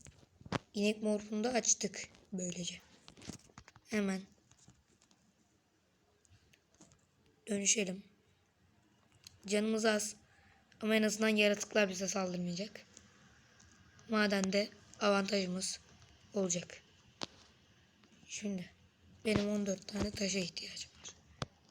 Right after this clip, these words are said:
Ve evet, olmaz, olmaz zaten. Bir, iki. Şöyle hemen. Normalde kılıç da yapıyorum, on altı oluyor.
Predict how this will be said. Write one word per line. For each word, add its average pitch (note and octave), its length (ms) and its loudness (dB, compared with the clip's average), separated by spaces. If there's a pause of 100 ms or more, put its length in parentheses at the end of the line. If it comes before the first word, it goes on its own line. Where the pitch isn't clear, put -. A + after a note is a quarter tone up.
(1160)
Ve G#3+ 200 0 (320)
evet, F3+ 240 -8 (100)
olmaz, F#3+ 480 -4
olmaz F3+ 380 -6
zaten. - 400 -18 (880)
Bir, G3+ 320 -6 (760)
iki. - 200 -14 (1000)
Şöyle G3+ 380 0
hemen. F#3+ 240 -6 (920)
Normalde A3 440 4
kılıç A3 300 -2
da A#3 40 6
yapıyorum, G3 360 0
on G#3 100 2
altı F#3+ 260 -2
oluyor. F#3+ 260 -2